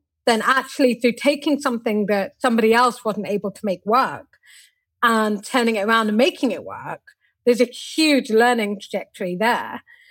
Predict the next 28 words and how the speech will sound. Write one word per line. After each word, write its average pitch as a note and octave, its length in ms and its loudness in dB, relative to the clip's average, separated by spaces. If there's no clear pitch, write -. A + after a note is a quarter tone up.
that G#3+ 160 2
actually A3+ 400 0
will G#3 140 0
set G3+ 240 -4
the G3 60 -14
foundation G3 680 -2
for - 60 -4
any G#3 280 0
growth G3 320 -2
plan G3+ 280 -2
that F#3+ 160 -8
follows. A#3 400 0
So - 180 2
that C4+ 240 4
was C4+ 160 4
how A#3+ 220 4
I A3+ 100 4
came A#3 240 -2
across G#3 280 -4
coffee. G3 460 -8
I, A#3+ 100 0
to D#4 280 -4
this B3 240 0
day, G#3+ 240 0
still A#3 320 -4
do A3 160 -6
not G3 220 -6
drink C#4+ 420 -2